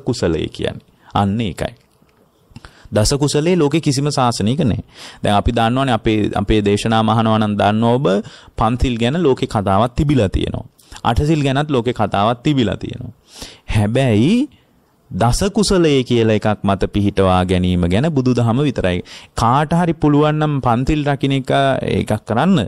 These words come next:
ඒක කරන ගමන් දස කුසලයේ අදිෂ්ඨාන කරගෙන හිටියොත්, අන්නේ දස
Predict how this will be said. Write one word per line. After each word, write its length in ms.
ඒක 260
කරන 300
ගමන් 380
දස 300
කුසලයේ 380
අදිෂ්ඨාන 580
කරගෙන 340
හිටියොත්, 300
අන්නේ 340
දස 300